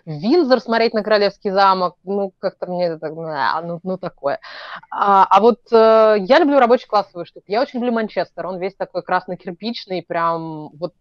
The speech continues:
он ещё железнодорожный весь, потому что это был железнодорожный центр, э, Британии, поэтому это прям, мне кажется, моё родное, как-то прям мне там хорошо и комфортно очень. А, я, Оксфорд,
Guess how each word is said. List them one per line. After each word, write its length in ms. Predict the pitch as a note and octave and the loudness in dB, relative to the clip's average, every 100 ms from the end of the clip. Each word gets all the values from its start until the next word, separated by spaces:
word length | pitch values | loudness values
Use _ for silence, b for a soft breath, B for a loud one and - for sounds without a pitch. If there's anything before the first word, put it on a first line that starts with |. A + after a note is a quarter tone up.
| _ _ - | _ _ -2
он 100 | G#3+ | -2
ещё 140 | A#3+ | 0
железнодорожный 880 | G#3+ G#3+ F#3 F#3 G3 D4 D4 B3 F#3+ | 0 0 2 2 6 4 4 2 2
весь, 220 | F#3 D#3 | 0 -2
потому 180 | _ E3 | _ -12
что 80 | E3+ | -10
это 80 | E3 | -8
был 100 | F3 | -4
железнодорожный 640 | F3+ E3+ E3+ F#3 F#3 F3 | -2 -2 0 2 2 0
центр, 460 | D#3+ F3+ D#3+ E3 E3 | -4 -6 -4 -6 -2
э, 240 | E3 D#3+ - B B - | 0 0 -2 B B -4
Британии, 560 | F#3 F#3 A#3+ D4 G3+ - | -2 2 2 2 0 0
поэтому 320 | F#3 G3 F3+ | -2 0 -8
это 120 | - | -6
прям, 280 | - F3+ F3 | 0 0 0
мне 140 | E3+ | -4
кажется, 380 | E3+ E3+ - D#3+ | -4 -6 -6 -12
моё 760 | E3 E3+ E3 E3+ F#3+ F3 E3 D#3+ | -10 -10 -6 -2 0 2 0 0
родное, 540 | F3 E3 E3+ D#3+ D#3 | -2 -2 -2 -4 -6
как-то 280 | D3 D#3 - - | -10 -14 -16 -8
прям 180 | D#3+ D#3 | -8 -8
мне 100 | D#3 | -14
там 140 | D#3 | -14
хорошо 380 | - D#3 - F#3+ | -12 -10 -4 -2
и 160 | E3 - B B B | -2 -6 B B B
комфортно 640 | - G3 F#3 F#3+ F#3 - E3 | 0 0 0 2 0 2 0
очень. 440 | E3 - D#3+ D#3+ - | 0 -2 -8 -8 -4
А, 600 | F#3 F#3 F3+ F3+ F3 F3+ F3 D#3 | 0 2 4 4 4 2 -2 -8
я, 640 | F#3 G3 A3 A#3+ B3 B3 B3 A#3+ A3 _ _ B B B B B _ - | -2 2 4 4 4 4 2 -2 -8 _ _ B B B B B _ -12
Оксфорд, 380 | E4 G#4+ F4 | -12 -2 -2